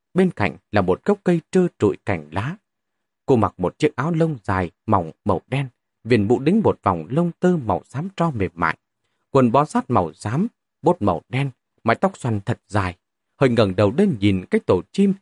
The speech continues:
bị bỏ không trên cành cây trụi lùi. Từ góc độ của anh ta nhìn qua, có thể thấy được gò má trắng nõn của cô. Cả cô,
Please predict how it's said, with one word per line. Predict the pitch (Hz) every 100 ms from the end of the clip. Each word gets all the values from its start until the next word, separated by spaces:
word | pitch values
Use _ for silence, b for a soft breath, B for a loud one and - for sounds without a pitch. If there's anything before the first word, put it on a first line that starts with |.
| _
bị | 131
bỏ | 113 113 90 -
không | 196 196
trên | 196 175
cành | 104 85 -
cây | 185 180
trụi | 117 85
lùi. | 90 101 78 _ _ _ _ _ _
Từ | - 107 -
góc | 147
độ | 127 92
của | - 104
anh | - 170
ta | -
nhìn | 160 101 98 80
qua, | - 156 151 _ _ _
có | -
thể | 208 123
thấy | - 202 -
được | 101 -
gò | 104 104 82
má | 95 117 185
trắng | - 165 196
nõn | 156 247
của | - 82 -
cô. | 147 147 _ _ _ _ _ _ _ _
Cả | - 76 -
cô, | 113 110